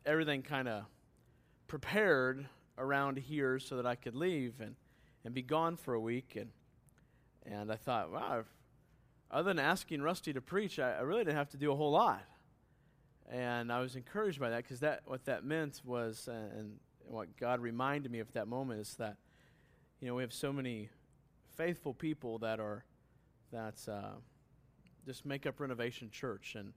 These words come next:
doing their thing and doing their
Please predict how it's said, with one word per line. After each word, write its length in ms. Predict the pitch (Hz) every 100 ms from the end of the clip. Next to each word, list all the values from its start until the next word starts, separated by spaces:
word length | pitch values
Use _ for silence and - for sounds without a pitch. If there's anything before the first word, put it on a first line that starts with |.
| - - _ _ _ _ - - 120
doing 320 | 151 165 151
their 100 | 127
thing 420 | 123 127 113 107
and 160 | 104 117
doing 360 | 135 147 147
their 260 | 131 120 113